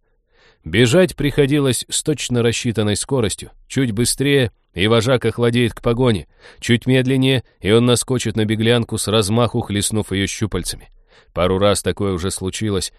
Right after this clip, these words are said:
и хотя широкий хребет экзоскелета принял на себя основной удар, Лизе тоже перепало достаточно, чтобы соблюдать дистанцию как можно точнее. На вершине холма Сомик остановился,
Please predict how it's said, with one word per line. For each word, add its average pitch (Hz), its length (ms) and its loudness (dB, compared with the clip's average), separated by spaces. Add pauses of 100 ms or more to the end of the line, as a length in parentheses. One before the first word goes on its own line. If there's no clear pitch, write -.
(160)
и 82 140 -6
хотя 95 360 0
широкий 104 480 0
хребет 98 420 -2
экзоскелета 98 720 -2
принял 104 380 -2
на 98 120 -2
себя 98 320 -2
основной 98 500 -2
удар, 104 260 2 (380)
Лизе 120 420 2
тоже 123 360 0
перепало 117 540 0
достаточно, 107 720 -2
чтобы 104 280 -6
соблюдать 101 460 -2
дистанцию 107 580 -4
как - 220 -6
можно 90 320 -2
точнее. - 540 -8 (600)
На 92 80 0
вершине 123 440 2
холма 123 380 2
Сомик 117 340 -2
остановился, 104 760 -2